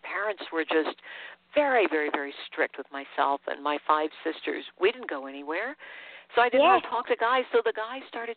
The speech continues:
Speaker 1: saying, "She's stuck up. She thinks she's too good for us." And when I heard
Speaker 2: Isn't it
Speaker 1: that, I
Speaker 2: interesting?
Speaker 1: cried. I said, "Me?
Speaker 2: <laughs>
Speaker 1: Oh, no. Oh, my God.
Speaker 2: Oh,
Speaker 1: Everybody
Speaker 2: no.
Speaker 1: think that about me." So I
Speaker 2: It's,
Speaker 1: get
Speaker 2: it's,
Speaker 1: what
Speaker 2: and
Speaker 1: you're
Speaker 2: I,
Speaker 1: saying.
Speaker 2: yes.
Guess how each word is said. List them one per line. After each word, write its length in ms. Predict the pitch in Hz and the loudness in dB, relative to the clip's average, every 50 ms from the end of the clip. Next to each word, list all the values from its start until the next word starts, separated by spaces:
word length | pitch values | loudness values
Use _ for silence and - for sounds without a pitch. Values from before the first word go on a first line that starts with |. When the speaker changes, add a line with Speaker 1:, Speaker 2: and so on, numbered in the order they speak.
| - - - | -12 -10 -8
Speaker 1:
saying, 420 | 233 233 247 254 220 165 160 170 180 _ - - - - - - | -8 -6 -6 -8 -8 -10 -12 -14 -16 _ -20 -20 -10 -4 -2 0
"She's 160 | - 208 202 - - - - | 0 0 -2 -4 -10 -16 -8
stuck 320 | - 220 214 202 - - | -4 -4 -4 -4 -6 -10
up. 220 | 226 240 254 359 _ _ _ _ - - - - | -10 -10 -12 -14 _ _ _ _ -10 -6 -2 0
She 80 | 196 190 | 0 2
thinks 220 | - 196 190 - - | 0 -2 -2 -4 -4
she's 160 | - 202 196 - - - | -4 -6 -6 -8 -10 -10
too 100 | - 202 - | -10 -10 -2
good 260 | - 208 208 226 - - - - | 2 2 2 2 0 -4 -4 -2
for 140 | - 202 | 0 2
us." 300 | 202 214 240 269 285 277 - - - - - - - - - - | 2 0 -2 -6 -10 -12 -14 -16 -18 -16 -16 -14 -14 -14 -8 0
And 100 | 208 214 | 4 6
when 80 | 220 226 | 6 6
I 140 | 226 226 | 6 4
heard 260 | 208 - 226 254 285 302 | 2 0 2 2 2 2
Speaker 2:
Isn't 80 | - | 2
it 80 | - - | 0 0
Speaker 1:
that, 240 | - 143 147 - 370 - - - | 0 0 -2 -4 -6 0 4 6
I 140 | 370 359 349 | 6 6 6
Speaker 2:
interesting? 280 | 320 294 233 208 190 190 | 4 0 -4 -6 -6 -4
Speaker 1:
cried. 1000 | 190 185 185 202 202 226 247 269 302 320 330 330 330 311 285 220 180 151 127 117 - - - _ _ _ _ - - - - 294 | 0 4 6 6 6 6 6 4 4 4 4 4 4 4 2 0 0 -2 -4 -8 -12 -14 -16 _ _ _ _ -6 -4 0 2 4
I 80 | 339 381 359 381 | 4 4 4 4
said, 120 | 392 339 339 | 2 2 2
"Me? 160 | 349 370 415 | 2 2 4
Speaker 2:
<laughs> 540 | 440 453 453 427 427 427 - - _ _ - | 4 4 4 2 2 0 -4 -8 _ _ 4
Speaker 1:
Oh, 180 | 440 466 453 453 440 | 6 6 6 4 2
no. 160 | 453 453 453 453 440 415 | 0 2 4 4 4 6
Oh, 20 | - | 6
my 140 | 370 415 480 | 6 6 6
God. 160 | 494 - 523 | 6 4 4
Speaker 2:
Oh, 80 | 523 | 4
Speaker 1:
Everybody 260 | 539 539 554 554 539 539 | 2 4 4 4 4 2
Speaker 2:
no. 40 | 539 | 0
Speaker 1:
think 160 | - - - | -2 -4 -2
that 160 | - - 403 | -2 0 2
about 240 | - - 403 208 - | 2 2 2 0 -2
me." 440 | - 403 403 427 427 427 403 302 - _ _ _ _ _ _ - - - - - - - - - | -4 -6 -8 -8 -8 -8 -8 -10 -12 _ _ _ _ _ _ -16 -14 -14 -14 -14 -16 -18 -4 2
So 80 | - 240 - | 2 4 6
I 160 | - 415 427 | 6 6 4
Speaker 2:
It's, 40 | - | 4
Speaker 1:
get 200 | - - - - | 2 0 0 0
Speaker 2:
it's, 100 | 277 440 | 2 0
Speaker 1:
what 140 | - - - | 0 2 2
Speaker 2:
and 80 | 285 320 | 2 2
Speaker 1:
you're 140 | 277 311 349 | 2 2 0
Speaker 2:
I, 120 | 359 - | 0 0
Speaker 1:
saying. 200 | - 269 285 302 | -4 -6 -6 -4
Speaker 2:
yes. 340 | 302 339 403 427 440 381 | -4 -2 -2 -2 -2 -4